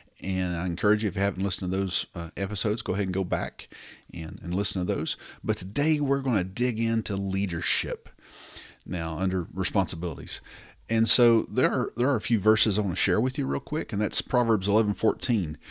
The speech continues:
"Without wise leadership, a nation falls.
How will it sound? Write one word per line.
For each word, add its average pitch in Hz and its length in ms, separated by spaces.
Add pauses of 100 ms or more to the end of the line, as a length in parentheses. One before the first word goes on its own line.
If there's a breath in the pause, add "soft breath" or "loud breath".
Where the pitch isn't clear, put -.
(200 loud breath)
"Without 101 420
wise 107 420
leadership, 110 680 (100)
a 92 80
nation 95 680
falls. - 1000